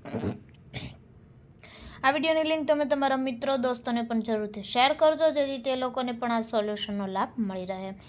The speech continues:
તેમની સ્વ અધ્યયન પોથીનું પોસ્ટર અહીં તમને આપેલું છે, જે તમે અહીં જોઈ શકો છો. ત્યારબાદ અહીં આપેલું છે, આપણે આટલું જાણીએ છીએ,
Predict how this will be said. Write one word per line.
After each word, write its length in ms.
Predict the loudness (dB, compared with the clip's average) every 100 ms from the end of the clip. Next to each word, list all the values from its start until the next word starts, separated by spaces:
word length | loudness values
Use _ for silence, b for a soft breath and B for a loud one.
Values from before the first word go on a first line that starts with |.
| B B -4
તેમની 220 | -2 -2
સ્વ 180 | 2 6
અધ્યયન 300 | 6 4 4
પોથીનું 340 | 2 2 -2
પોસ્ટર 460 | 0 0 0 -2 -2
અહીં 180 | -2 -2
તમને 220 | 0 2
આપેલું 380 | 2 0 -4 -4
છે, 220 | -2 0
જે 120 | 0
તમે 260 | -2 -2 -2
અહીં 220 | -4 -4
જોઈ 200 | -4 -4
શકો 340 | -6 -8 -10
છો. 200 | -8 -10 -10 B B B B B B 0
ત્યારબાદ 360 | 6 6 6 6
અહીં 240 | 4 4
આપેલું 320 | 2 2 0 -2
છે, 160 | 0 -2 0
આપણે 360 | -2 0 -2
આટલું 420 | 0 -2 0 -4 -6
જાણીએ 500 | -6 -4 -2 -2 -2
છીએ, 360 | -4 -4 -2